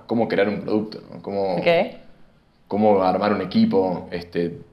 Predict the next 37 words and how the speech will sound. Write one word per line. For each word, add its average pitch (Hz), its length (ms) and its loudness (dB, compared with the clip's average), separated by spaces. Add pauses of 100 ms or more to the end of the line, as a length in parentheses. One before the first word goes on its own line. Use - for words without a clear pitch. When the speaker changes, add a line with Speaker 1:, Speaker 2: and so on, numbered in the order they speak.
Speaker 1:
un 110 80 -4
montón 107 220 0
de 107 60 2
soft - 260 4
skills - 320 0
que 85 140 -2
yo 104 160 0
desconocía 107 840 2
y - 60 2
que 92 100 -2
eso - 380 -4
me - 80 -14
abrió 92 200 -4
la 87 160 0
cabeza. 98 720 -4 (340)
Speaker 2:
Ujú. 185 360 -2
Speaker 1:
Y 87 420 -2
desde 104 220 0
ese 110 180 2
momento 107 320 4
dije, 101 200 0
"No, 87 260 -6 (360)
yo 240 380 4
quiero 120 180 8
estar 131 320 8
acá, 123 960 6
Speaker 2:
<laughs> - 120 -2
Speaker 1:
quiero 240 160 8
estar 127 260 8
rodeado 123 300 10
de 131 60 8
esta 120 160 6
gente", 143 680 8 (380)
y, 87 580 -2 (100)
y 101 140 0
eso, 107 380 2 (320)
eso 123 260 4